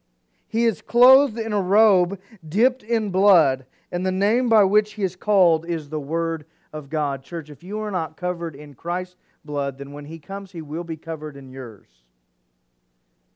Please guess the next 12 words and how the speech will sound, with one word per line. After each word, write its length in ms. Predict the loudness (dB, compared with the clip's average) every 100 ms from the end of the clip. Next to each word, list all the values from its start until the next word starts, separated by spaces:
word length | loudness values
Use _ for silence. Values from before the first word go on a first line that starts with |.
| _
This 240 | -4 -4 -4
is 160 | -8
a 60 | -8
warrior 760 | -8 -4 -2 -2 -6 -10 -14 _ _ _ _ _ _ -18
in 100 | -12
his 180 | -12 -10
second 380 | -10 -10 -16
coming. 360 | -16 -16 -16 -20 _ _ _ _ _ _ _ _ _ _ _ _ -12
A 80 |
glorious, 840 | -8 0 4 6 6 4 0 -4 -16 _ 0
authoritative 1000 | 2 2 2 4 4 2 -2 0 0 -4
warrior 720 | -2 2 4 2 0 -4 -6